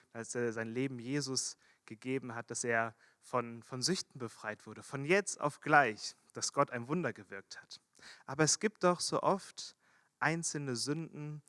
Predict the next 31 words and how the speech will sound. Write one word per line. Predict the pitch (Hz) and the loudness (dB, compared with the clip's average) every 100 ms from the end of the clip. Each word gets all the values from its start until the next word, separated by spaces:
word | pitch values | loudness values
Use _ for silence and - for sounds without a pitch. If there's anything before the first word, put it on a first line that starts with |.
| - - | -20 -8
einzelne | - 139 147 - 127 | 0 0 2 0 0
Sachen, | 120 131 135 | 2 2 2
wo | 120 | -2
wir | 113 | -2
wissen, | 135 151 143 | 0 0 -2
die | 123 | -6
sind | 117 117 | -6 -6
nicht | 131 190 - | -4 -4 -4
gut, | - 139 120 | -8 -8 -8
die | |
sind | 113 127 | -10 -8
nicht | 160 - | -8 -8
richtig, | - 135 - 143 - _ _ _ _ _ - | -10 -10 -10 -14 -14 _ _ _ _ _ -10
die | 123 120 120 _ - | -4 -4 -4 _ -2
bleiben | 123 143 151 139 | 2 2 2 -6
irgendwie | 131 135 - | -10 -10 -10
an | 147 | -8
uns | 143 - | -4 -2
hängen. | 143 113 104 | -4 -10 -10
Die | 110 | 2
beißen | 135 147 160 151 | 6 6 4 -4
uns | 131 131 | -2 0
wie | 143 | 2
so | 143 | 2
ein | |
kleiner | 131 147 135 123 | -2 -2 0 -2
Hund | 151 151 | -2 -6
immer | 135 143 127 | -8 -4 -4
in | 127 | -4
die | 117 | -10
Ferse. | - 139 131 127 120 | -4 0 0 -2 -10